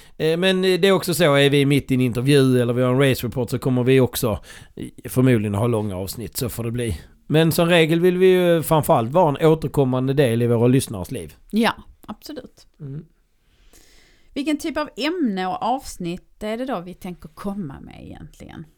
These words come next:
Speaker 1: Ja, det
Speaker 2: Jo.
Speaker 1: känns ju givet.
Speaker 2: <laughs> Ja. Jo, vi har, eh, planerat för en hel del faktiskt.
Speaker 1: Ja.
Speaker 2: Det finns en lista. Både vissa saker som är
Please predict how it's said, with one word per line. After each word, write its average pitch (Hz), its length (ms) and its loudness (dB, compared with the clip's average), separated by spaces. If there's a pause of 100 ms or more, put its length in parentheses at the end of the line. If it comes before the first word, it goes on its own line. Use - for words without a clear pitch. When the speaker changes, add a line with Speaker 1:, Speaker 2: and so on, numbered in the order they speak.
(120)
Speaker 1:
Ja, 139 380 0 (160)
det 101 180 -6
Speaker 2:
Jo. 131 60 0
Speaker 1:
känns 160 260 2
ju 139 360 4
givet. 127 760 -2
Speaker 2:
<laughs> - 60 -20
Ja. 254 400 0 (1600)
Jo, 277 200 -4
vi 269 120 -4
har, 254 260 -2
eh, 208 640 -6
planerat 190 540 -4
för 262 80 -6
en 349 180 -2
hel 220 160 -6
del - 240 -10
faktiskt. - 720 -12 (100)
Speaker 1:
Ja. 240 80 -2 (160)
Speaker 2:
Det 208 80 -12
finns 170 460 -10
en 262 120 -2
lista. 175 600 -8 (680)
Både 208 340 -2
vissa 247 240 -8
saker 233 300 -6
som 180 260 -8
är 165 320 -6